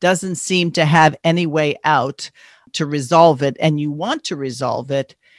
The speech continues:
that might be an indication that you need to look to yourself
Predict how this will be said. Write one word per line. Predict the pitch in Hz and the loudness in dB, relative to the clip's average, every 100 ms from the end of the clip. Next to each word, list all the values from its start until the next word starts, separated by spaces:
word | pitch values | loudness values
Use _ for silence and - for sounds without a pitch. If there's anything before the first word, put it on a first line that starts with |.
| _ _ _ - | _ _ _ -2
that | 196 | 0
might | 185 214 220 | 2 2 2
be | 214 | 2
an | 190 | 2
indication | 175 170 160 175 165 156 165 156 | 2 0 -2 2 2 4 2 4
that | 151 - | 2 2
you | 160 160 | -2 0
need | 160 160 | 0 0
to | - | 0
look | 156 156 156 - - _ _ _ _ | 0 2 2 0 -14 _ _ _ _
to | 190 | -2
yourself | 147 147 - 185 165 160 - | 0 -2 2 6 6 6 0